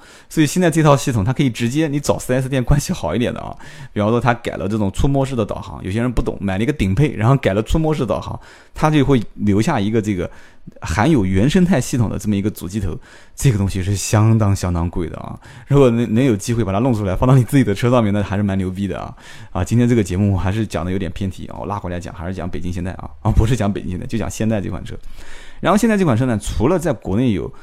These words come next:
这个国产车型，但我们也知道还有进口车型啊。我曾经也跟进口车的一些四S店的人聊天，这个就差远了，我等会儿还是把话题拉回来。我就聊了一下子，我说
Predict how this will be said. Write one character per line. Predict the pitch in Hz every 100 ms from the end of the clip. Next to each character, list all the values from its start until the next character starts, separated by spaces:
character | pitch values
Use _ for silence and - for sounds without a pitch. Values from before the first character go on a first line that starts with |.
| - -
这 | - 98
个 | 80 76 60 57 57 57 - -
国 | 110
产 | 123 87
车 | 92
型， | 80 73 -
但 | 104
我 | 95
们 | 92
也 |
知 | 85 92
道 |
还 | 87 92
有 |
进 | 90 139
口 | 101
车 | 80 82
型 | - 76
啊。 | 80
我 | 82
曾 | - 120
经 | 175
也 | 110
跟 | 127
进 | 139 151
口 | 92
车 | 104
的 | 98
一 | 92
些 | 101
四 | -
S | 110 110
店 | 104
的 |
人 | 95
聊 | 98 90
天， | 117 120 - - - -
这 | -
个 | 135
就 | 131
差 | - 151
远 | 117 62
了， | 53 - - -
我 | -
等 | 123
会 |
儿 | 113
还 | 104
是 |
把 | 123
话 | 98 101
题 | 107
拉 | 104
回 | 110 90
来。 | 67 - - - -
我 | 139
就 | 196
聊 | 117 87
了 | 151
一 |
下 | 117 87
子， | 82
我 | 135
说 | 247